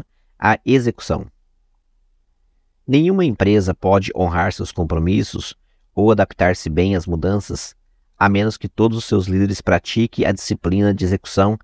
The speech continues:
em todos os níveis. Executar é algo que faz parte da estratégia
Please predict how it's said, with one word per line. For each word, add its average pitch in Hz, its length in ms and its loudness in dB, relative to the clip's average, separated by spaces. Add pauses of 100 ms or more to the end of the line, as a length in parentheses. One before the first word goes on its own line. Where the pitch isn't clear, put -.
(400)
em 113 140 2
todos 131 420 0
os 120 80 -2
níveis. 76 580 -4 (600)
Executar 92 720 0 (180)
é 87 140 0
algo 98 260 2
que - 100 -20
faz 87 240 -4
parte 98 360 0
da 101 100 0
estratégia 76 720 -4